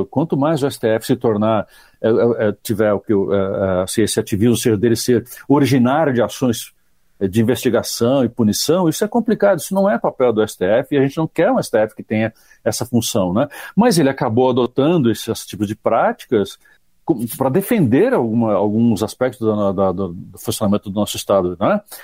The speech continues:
Exatamente pra que o discurso de ódio, os ataques à democracia não prosperassem, especialmente,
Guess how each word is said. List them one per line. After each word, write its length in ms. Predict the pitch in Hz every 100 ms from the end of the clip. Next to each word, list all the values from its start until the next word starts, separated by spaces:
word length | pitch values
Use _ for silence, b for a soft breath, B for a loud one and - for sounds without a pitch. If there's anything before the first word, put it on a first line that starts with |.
| B
Exatamente 600 | - 117 269 277 - 247 B B
pra 160 | - 131
que 320 | - 143 139 - -
o 60 |
discurso 500 | 117 131 - 127 -
de 140 | 110 123
ódio, 560 | 120 127 120 107 120
os 140 | 110 120
ataques 400 | 113 135 135 123
à 40 |
democracia 560 | 113 113 - 113 - 151
não 380 | 143 214 262
prosperassem, 840 | 247 214 208 - 180 147 196 - 123 B B B -
especialmente, 840 | - - 254 - 214 202 - 240